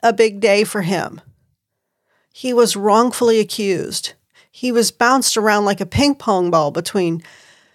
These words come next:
the courts and the Sadducees and the Pharisees and constantly being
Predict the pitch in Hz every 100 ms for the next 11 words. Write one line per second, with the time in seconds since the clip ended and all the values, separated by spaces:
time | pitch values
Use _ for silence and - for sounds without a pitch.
0 | _ _ _ 190 - - 311 277 - -
1 | - - _ _ - - - 190 - 285
2 | 247 220 214 196 185 165 170 302 262 220
3 | 214 185 180 160 165 - _ _ _ _
4 | _ _ _ _ _ _ _ _ - -
5 | 302 311 311 - 240 214 202 202 196